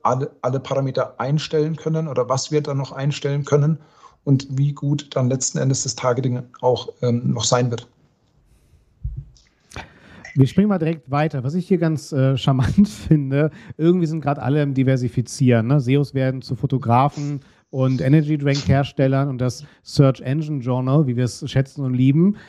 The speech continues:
Speaker 2: fängt an, auch über Bewegtbild auf Facebook, äh, zu philosophieren und das vorzustellen. Und zwar, äh, folgender Impuls als Titel:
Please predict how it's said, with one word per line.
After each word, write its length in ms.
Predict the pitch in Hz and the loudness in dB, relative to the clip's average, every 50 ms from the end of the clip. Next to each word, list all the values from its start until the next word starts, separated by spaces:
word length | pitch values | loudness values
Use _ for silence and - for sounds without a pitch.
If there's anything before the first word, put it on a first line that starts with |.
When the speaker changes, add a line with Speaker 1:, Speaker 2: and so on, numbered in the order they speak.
| - - - | -20 -2 0
Speaker 2:
fängt 220 | - 147 143 135 | 0 0 0 -2
an, 260 | 135 131 135 156 160 165 | -4 -6 -4 -4 -4 -4
auch 320 | 135 135 139 143 135 - | -2 -2 0 0 -2 -2
über 460 | - 147 139 120 139 135 131 131 127 | -6 -8 -4 -2 0 0 0 0 -2
Bewegtbild 580 | 123 131 117 147 190 - - - 147 147 143 156 | -4 0 2 2 2 0 2 2 2 2 2 0
auf 120 | 143 - | -4 -2
Facebook, 500 | - 190 233 - - - 139 123 113 - | -2 -2 -2 -2 -2 0 0 0 2 0
äh, 140 | 123 117 117 | 0 0 0
zu 160 | - - 120 | 0 -2 0
philosophieren 760 | - 120 117 113 107 110 104 110 - - 117 117 117 120 120 | 2 2 0 0 0 -2 -4 -4 -2 0 2 2 2 2 0
und 180 | 117 120 113 - - - - - | -2 -6 -8 -10 -14 -20 -10 -8
das 140 | 120 113 - | -8 -10 -2
vorzustellen. 840 | - 131 127 - - 120 107 - - 117 120 120 131 147 185 180 - - _ _ _ - - | 2 2 2 2 2 -2 -4 0 0 2 2 4 2 2 0 -2 -6 -12 _ _ _ -14 -8
Und 160 | 139 135 131 | -6 -6 -6
zwar, 560 | - - - 135 135 135 139 139 143 147 135 | -6 0 2 4 4 4 4 2 0 -2 -2
äh, 240 | 127 131 127 127 113 | -4 -4 -4 -4 -4
folgender 360 | - - 160 208 220 185 160 | 0 2 2 4 4 4 2
Impuls 520 | 156 147 - - 202 226 214 160 131 - | 0 0 0 2 2 4 4 2 0 -4
als 320 | - 135 123 - - - _ | -8 -14 -14 -14 -16 -20 _
Titel: 500 | - 214 208 - 143 135 139 160 196 | -12 -8 -4 0 2 4 4 4 4